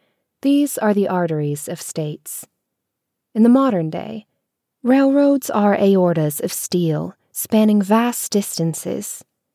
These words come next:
linking cities to cities, and of course, the fatherland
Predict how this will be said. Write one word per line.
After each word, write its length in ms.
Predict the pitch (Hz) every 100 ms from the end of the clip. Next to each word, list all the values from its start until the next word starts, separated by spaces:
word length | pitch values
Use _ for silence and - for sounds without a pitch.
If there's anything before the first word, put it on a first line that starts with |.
| _
linking 340 | 247 233 226 214
cities 500 | - 262 262 269 -
to 100 | 208
cities, 580 | - 214 220 214 214 - _ _ _ _
and 100 | 226
of 120 | 226
course, 520 | - 294 170 208 - - _ _ _ _
the 80 | 220
fatherland 880 | - 247 233 175 160 156 143 147 -